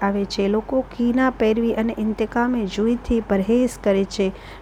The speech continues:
લોકોને માફ કરી દે છે. આ કુરાન એ લોકોની સિફત બયાન કરે છે. હવે મેં હઝરત અલી અલૈહિસ્સલામનું ફરમાન પેશ કર્યું. મેં કીધું કે <clears throat> હઝરત અલી અલૈહિસ્સલામે મન-,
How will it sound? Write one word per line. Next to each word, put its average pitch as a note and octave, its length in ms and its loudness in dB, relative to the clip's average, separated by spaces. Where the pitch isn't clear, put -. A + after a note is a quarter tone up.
લોકોને A3 460 4
માફ A3+ 500 -2
કરી G3 220 2
દે F#3 200 0
છે. F#3+ 380 0
આ A3 60 2
કુરાન A3 600 0
એ A3+ 60 0
લોકોની G#3+ 380 0
સિફત G#3 460 -2
બયાન G#3 380 2
કરે F3 260 -2
છે. - 200 -10
હવે A#3+ 220 6
મેં D#4+ 200 6
હઝરત C#4+ 340 2
અલી C4 200 4
અલૈહિસ્સલામનું B3 640 2
ફરમાન A3+ 540 2
પેશ G#3+ 320 0
કર્યું. G3 280 0
મેં G#3+ 140 0
કીધું B3 360 -2
કે C4 360 6
<clears throat> G3+ 320 -2
હઝરત A3 340 0
અલી A3+ 220 4
અલૈહિસ્સલામે B3+ 600 2
મન-, A#3+ 240 0